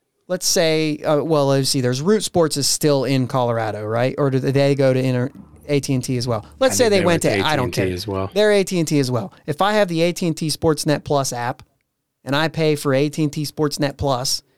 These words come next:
Speaker 1: if I travel to the Colorado, I'm watching the Rockies, not the Pirates. That's how they'll do it.
Speaker 2: Right. Mm-hmm.
Speaker 1: And then you still get M L B T V when you wanna be out of market. That, there is so much money to be made here,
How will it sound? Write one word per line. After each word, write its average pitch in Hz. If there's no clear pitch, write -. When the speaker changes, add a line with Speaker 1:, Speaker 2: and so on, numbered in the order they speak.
Speaker 1:
if 156
I 202
travel 202
to 180
the 156
Colorado, 190
I'm 156
watching 156
the 143
Rockies, 143
not 131
the -
Pirates. 131
That's 175
how 220
they'll 220
do 247
it. 117
Speaker 2:
Right. 95
Mm-hmm. 120
Speaker 1:
And 143
then 147
you 151
still 156
get 147
M 147
L 151
B 156
T 165
V 208
when 139
you 143
wanna 147
be 165
out 180
of 160
market. 127
That, 196
there 226
is 175
so 220
much 202
money 170
to 165
be 151
made 139
here, 165